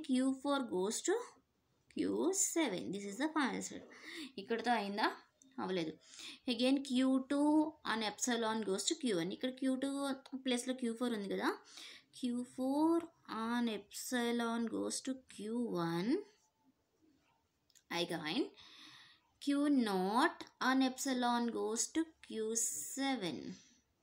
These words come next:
ఇక్కడ కూడా క్యూ ఫోర్ on epsilon goes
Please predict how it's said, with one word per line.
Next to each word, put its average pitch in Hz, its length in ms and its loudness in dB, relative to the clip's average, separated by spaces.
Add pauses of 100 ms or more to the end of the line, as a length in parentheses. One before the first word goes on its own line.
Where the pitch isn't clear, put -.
(1900)
ఇక్కడ - 160 -2 (100)
కూడా 294 120 2 (100)
క్యూ 247 240 2
ఫోర్ 240 260 0
on 226 180 0
epsilon 190 520 -4
goes 190 160 -4